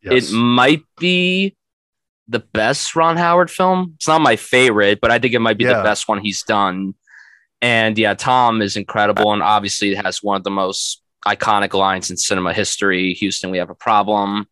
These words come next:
Speaker 1: Oh, for
Speaker 2: It's,
Speaker 1: sure.
Speaker 2: it's very good. It's a very good film. Uh, very intense, like Seth said, very thrilling. And yeah, I mean,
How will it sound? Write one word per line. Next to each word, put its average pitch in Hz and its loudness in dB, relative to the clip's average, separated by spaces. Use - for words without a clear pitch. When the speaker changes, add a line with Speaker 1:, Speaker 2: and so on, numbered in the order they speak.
Speaker 1:
Oh, 98 -18
for - -20
Speaker 2:
It's, 113 -2
Speaker 1:
sure. 101 -8
Speaker 2:
it's 131 -4
very 127 4
good. 95 -2
It's 95 -4
a 113 -2
very 117 2
good 92 -4
film. 95 -4
Uh, 98 0
very 113 2
intense, 107 -2
like 98 -4
Seth 98 -2
said, 95 -2
very 104 2
thrilling. 104 -2
And 135 0
yeah, 147 6
I 113 2
mean, 117 2